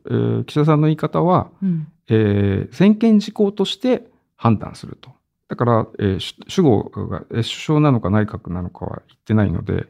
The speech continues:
Speaker 1: だからやっぱり山口さんの言い方は、えー、明らかなミスリードだと思いますね。
Speaker 2: で、これって、
Speaker 1: はい。
Speaker 2: つまり、なん、憲法にはどう書いてんだろうっていうのが気になるんですよね。
Speaker 1: はい。だから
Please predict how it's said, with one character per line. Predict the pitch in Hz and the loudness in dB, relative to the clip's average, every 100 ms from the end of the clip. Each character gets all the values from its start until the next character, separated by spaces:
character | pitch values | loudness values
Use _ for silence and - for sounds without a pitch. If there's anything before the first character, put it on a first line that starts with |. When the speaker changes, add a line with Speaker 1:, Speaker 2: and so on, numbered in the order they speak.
| _ _ _ _ - | _ _ _ _ -18
Speaker 1:
だ | - | -10
か | - | -2
ら | 123 120 | 0 0
や | |
っ | |
ぱ | 135 | -2
り | - | 0
山 | 147 247 | 2 2
口 | 311 | 2
さ | - 175 | -2 -2
ん | |
の | 165 | 0
言 | |
い | 160 | -2
方 | 156 - | -6 -4
は、 | 160 165 185 180 - _ _ _ - | -2 0 0 -2 -6 _ _ _ -6
え | 110 101 95 90 - | -2 0 -2 -4 -6
ー、 | |
明 | 110 107 | -2 -2
ら | |
か | 90 | 0
な | 82 | -2
ミ | 90 | -2
ス | - 92 | -4 -6
リ | 85 | -6
ー | |
ド | - | -6
だ | - - | -12 -14
と | - - _ _ _ - | -18 -20 _ _ _ -10
思 | - | -10
い | |
ま | - | -10
す | - | -6
ね。 | 110 104 - 208 _ _ - | -2 -2 -4 -16 _ _ -2
Speaker 2:
で、 | 196 180 165 - | 2 2 0 -6
こ | - 233 | 0 4
れ | 254 | 4
っ | |
て、 | 254 - 262 254 202 | 2 -2 2 4 2
Speaker 1:
は | |
い。 | 90 - | -2 -8
Speaker 2:
つ | - | 0
ま | 220 | 2
り、 | 170 160 | 2 4
な | 233 | 4
ん、 | 285 226 | 6 4
憲 | - 381 453 - | -2 -4 -4 2
法 | 262 | 4
に | 175 | 4
は | 151 | 2
ど | 156 294 | 2 -2
う | |
書 | - | -2
い | 208 | -2
て | - | 0
ん | 160 | 2
だ | 147 | 2
ろ | 139 131 | 0 -2
う | |
っ | - _ _ _ - | -6 _ _ _ -4
て | 147 139 | 0 0
い | |
う | 139 139 | 0 0
の | 131 | -2
が | - | -6
気 | 135 - | -8 -2
に | 156 | -2
な | |
る | 143 | -2
ん | |
で | - | -6
す | - 143 | -8 -2
よ | |
ね。 | 170 | 0
Speaker 1:
は | 240 110 | 2 2
い。 | |
だ | 87 - _ _ _ _ _ _ - | 0 -8 _ _ _ _ _ _ -6
か | |
ら | 143 | -6